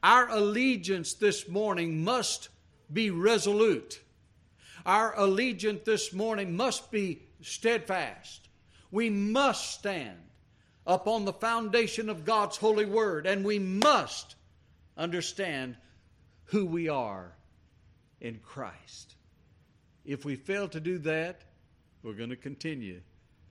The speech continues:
to walk with a limp. Now, let us go to the book of Isaiah before we go to the New Testament. In Isaiah chapter thirty-five,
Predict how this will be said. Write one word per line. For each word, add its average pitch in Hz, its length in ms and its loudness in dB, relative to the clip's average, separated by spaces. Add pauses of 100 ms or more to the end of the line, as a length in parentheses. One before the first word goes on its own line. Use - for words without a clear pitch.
(420)
to 135 120 -4
walk 120 500 -6 (640)
with 113 220 -10
a - 20 -8
limp. 107 320 -12 (1400)
Now, 151 340 0 (600)
let 156 160 4
us 156 120 -2
go 175 220 2
to 156 140 -4
the 143 100 -2
book 139 320 -2
of 143 120 -2
Isaiah 147 560 0
before 151 320 -4
we 170 100 -2
go 202 160 0
to 170 80 -4
the 160 100 -4
New 165 140 -2
Testament. 160 580 -4
In 156 160 -4
Isaiah 165 460 -2
chapter 165 380 -4
thirty-five, 151 800 -2